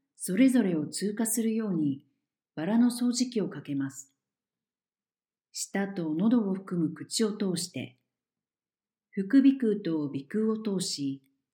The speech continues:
耳を通し、目の後ろの筋肉を通し、そして目、そしてあなたの皮膚を通して。次に、そのバラをあなたの目の前、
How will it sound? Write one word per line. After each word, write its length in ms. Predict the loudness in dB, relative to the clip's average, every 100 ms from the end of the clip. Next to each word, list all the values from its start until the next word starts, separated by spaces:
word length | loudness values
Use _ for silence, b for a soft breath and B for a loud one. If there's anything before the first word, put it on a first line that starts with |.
| _ _ _ _ -6
耳 360 | 0 6 6 6
を 100 | 2
通 240 | -4 -4
し、 360 | -4 -2 -4 -6 _ _ _ _ _ _ _ _ _ _
目 120 | 2 6
の 200 | 6 4
後 300 | 0 2 4
ろ 60 |
の 140 | 4 4
筋 140 | 8
肉 340 | 8 6 -2
を 60 | -6
通 200 | -8 -10
し、 380 | -8 -8 -8 -10 _ _ _ _ _
そ 260 | -10 -6 -4
し 160 | -6
て 240 | -4 -2 -2
目、 340 | -2 -6 -12 _ _ _ _ _
そ 200 | -8 -6
し 120 | -2
て 100 | 0
あ 60 | 4
な 140 | 6
た 100 | 6
の 120 | 4
皮 200 | 2 -2
膚 140 | 0 -2
を 80 |
通 280 | -2 -6 -6
し 80 | -8
て。 300 | -10 -14 -16 _ _ _ _ _ _ _ _ _ _ _ _ _ _ _ _ _ _ _ _ -10
次 320 | -8 -4 -4
に、 260 | -4 -4 -10 _ _ _ _
そ 160 | -6 0
の 160 | 0
バ 120 | 0
ラ 160 | -2 -2
を 60 | 0
あ 60 |
な 120 | 0
た 120 | 0 0
の 100 | 0
目 160 | 0
の 140 | 0 0
前、 320 | -2 -4